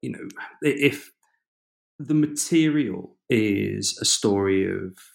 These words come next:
um, exploitation and, and the global South, actually making, like, records as records has an important gender politics to it and a particular, uh, set of, of, um, really obviously kind of,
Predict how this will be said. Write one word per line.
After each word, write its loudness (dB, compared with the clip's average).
um, -6
exploitation 2
and, -2
and 2
the 2
global 0
South, -4
actually 2
making, 2
like, -2
records 2
as 0
records 0
has 2
an -2
important 0
gender 2
politics -2
to 0
it -10
and 0
a -8
particular, -4
uh, 2
set 2
of, -2
of, -2
um, -6
really 2
obviously 0
kind -6
of, -8